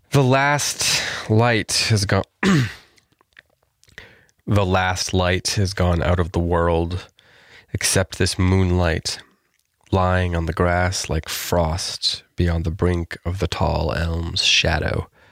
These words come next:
It is as if everything else had slept many an age, unforgotten and lost.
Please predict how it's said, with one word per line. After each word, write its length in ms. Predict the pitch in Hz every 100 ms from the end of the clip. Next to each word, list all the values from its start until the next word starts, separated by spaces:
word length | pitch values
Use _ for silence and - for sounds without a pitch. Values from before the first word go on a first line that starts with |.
| _ _ _ _ _ _ _ _ _ _ _ _ _ _ _ _ _ -
It 100 | 107
is 440 | 104 98 95 95
as 260 | - 98 95
if 120 | 92
everything 420 | 95 92 90 92
else 320 | - 87 87 -
had 120 | 87
slept 540 | - - 90 90 -
many 400 | 95 98 104 98
an 100 | 92
age, 520 | 92 90 92 95 - - _ _ _ _ _ _ -
unforgotten 880 | 95 98 - 92 90 82 76 90 95 _ _ _ _ _ _ _ _ _ _ -
and 120 | 87
lost. 600 | 82 85 85 90 - -